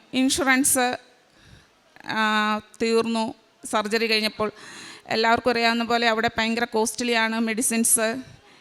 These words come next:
എൻ്റെ ഇമ്മ്യൂണോ മെഡിസിന് നാൽപത്തയ്യായിരം ദിർഹംസാണ് റേറ്റ്.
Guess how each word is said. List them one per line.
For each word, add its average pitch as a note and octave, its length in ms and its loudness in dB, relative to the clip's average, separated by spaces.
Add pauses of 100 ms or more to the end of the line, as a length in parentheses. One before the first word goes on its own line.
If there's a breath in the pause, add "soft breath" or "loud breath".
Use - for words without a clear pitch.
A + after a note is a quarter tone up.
എൻ്റെ A#3+ 220 2
ഇമ്മ്യൂണോ B3 400 2
മെഡിസിന് B3 500 0
നാൽപത്തയ്യായിരം B3 840 -2
ദിർഹംസാണ് A3+ 880 0 (320)
റേറ്റ്. A3+ 480 0